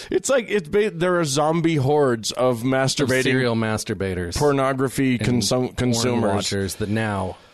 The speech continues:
Speaker 1: Oh, this
Speaker 2: Ah.
Speaker 1: is, this is, this goes back to, uh, th-, I mean, make no mistake, this is just sort of this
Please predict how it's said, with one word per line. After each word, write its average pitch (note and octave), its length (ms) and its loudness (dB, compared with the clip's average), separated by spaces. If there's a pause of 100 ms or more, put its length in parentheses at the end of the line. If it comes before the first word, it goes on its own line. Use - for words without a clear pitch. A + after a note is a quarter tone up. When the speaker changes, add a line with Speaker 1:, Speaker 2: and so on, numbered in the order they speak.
(600)
Speaker 1:
Oh, A#2+ 560 0
this F3+ 200 0
Speaker 2:
Ah. A#3+ 40 2
Speaker 1:
is, G#3 140 0
this A#3+ 220 0
is, G#3+ 80 0
this G3 240 -2
goes A3+ 180 2
back F3 300 -2
to, B2+ 400 2
uh, A2+ 320 0
th-, A2+ 140 -10 (100)
I C#3+ 60 0
mean, D3 300 -2 (200)
make E3 240 0
no F3+ 80 2
mistake, B2 420 0
this C3 180 0
is D3+ 140 -2
just C#3+ 180 0
sort B2 200 2
of G#2 140 0
this A2 260 0